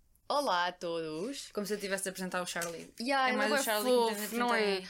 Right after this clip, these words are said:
Speaker 1: Olha, ele tem uma camisola amarela como eu, ele é da minha team.
Speaker 2: Sim, é o Charlie, agora é a nossa nova mascote.
Speaker 1: Yeah,
Speaker 2: É
Speaker 1: ele é muito fofinho.
Speaker 2: Charlie Brown will stay here.
Speaker 1: Ok, vou-te fazer umas questões e vamos responder e vamos ver, tipo, como é que corre.
Speaker 2: Ok, acerca deste tema do estilo e do
Speaker 1: Yeah,
Speaker 2: imagem
Speaker 1: imagina,
Speaker 2: corporal.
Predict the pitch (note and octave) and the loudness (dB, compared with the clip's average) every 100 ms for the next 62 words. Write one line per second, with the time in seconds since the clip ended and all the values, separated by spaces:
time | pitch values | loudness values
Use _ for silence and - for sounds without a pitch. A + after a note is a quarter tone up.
0 | - A3 A3 B3 C4+ C#4 C4+ C4 C4+ C4 | -4 -2 -2 -2 -4 -4 -4 0 0 0
1 | B3 B3 B3 A#3+ A3+ A#3 G3+ G#3 G#3 G#3 | 0 0 0 -4 -6 -4 0 0 0 -4
2 | G#3+ G3+ F#3+ F3+ - - - - - _ | -6 -6 -8 -10 -18 -16 -12 -10 -12 _
3 | - - - - A3+ F#3 F#3 A3 A3+ A3 | -14 -14 -20 -8 -6 -6 -4 -4 -4 -6
4 | - F#3 F#3+ - F#3 F#3 F#3 F3+ E3+ E3 | -6 -4 -4 -4 -8 -6 -8 -8 -10 -12
5 | - D#3 - - F#4 D#4 D4+ C4+ D4+ - | -12 -16 -16 -6 0 0 0 -2 -4 -4
6 | D4+ C#4 D4 C4 B3+ A3 G#3+ G#3+ A3 A3 | -8 -6 -4 -4 -4 -4 -4 -6 -6 -6
7 | G#3+ - G#3 G3+ - F#3+ E3+ F3 E3 - | -10 -12 -10 -6 -6 -6 -8 -10 -10 -16
8 | - _ - - - G3+ - _ - _ | -20 _ -20 -8 -6 -4 -6 _ -20 _
9 | A3+ B3 C#4+ D4+ C4 - - G3+ F#3 A#3+ | -2 -2 0 0 0 -2 -2 0 0 0
10 | - G#3 G#3+ - - G#3+ G3+ G#3+ G3+ G#3 | -6 -6 -6 -6 -6 -4 0 0 -2 -4
11 | F#3 F#3 F#3 G3 - - F#3 F#3 - B2+ | -4 -6 -6 -10 -12 -8 -4 -4 -4 -6
12 | - - - - F#3 - E3 E3 F3+ F#3+ | -6 -18 -18 -12 -10 -8 -6 -6 -6 -6
13 | F3 F3 - F3+ F3 F3+ - F3+ F3 E3+ | -6 -6 -6 -8 -10 -10 -10 -10 -10 -6
14 | C4+ G#3 E3+ F3 C4 F3+ D#3+ - - | -2 -2 -2 -4 -2 -2 -4 -8 -18